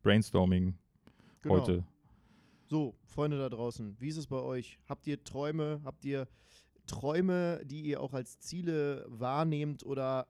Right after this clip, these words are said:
Speaker 2: sagt ihr, Träume sind Träume, um Träume zu sein und die muss ich nicht schaffen oder erreichen können?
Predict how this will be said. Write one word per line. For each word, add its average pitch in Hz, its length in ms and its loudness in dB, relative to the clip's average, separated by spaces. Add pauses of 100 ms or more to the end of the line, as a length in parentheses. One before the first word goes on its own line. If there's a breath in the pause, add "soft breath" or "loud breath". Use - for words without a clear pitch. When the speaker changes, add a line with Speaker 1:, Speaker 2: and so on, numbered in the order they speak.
Speaker 2:
sagt 131 300 -8
ihr, 131 280 -4
Träume 135 340 -2
sind 123 240 -8
Träume, 135 320 -2
um 120 220 -8
Träume 165 400 6
zu 147 140 -4
sein 143 520 -2
und 123 180 -6
die 127 80 -2
muss 143 220 0
ich 151 120 -4
nicht 147 180 -2
schaffen 143 360 -2
oder 131 160 -2
erreichen 127 440 -2
können? 123 340 -4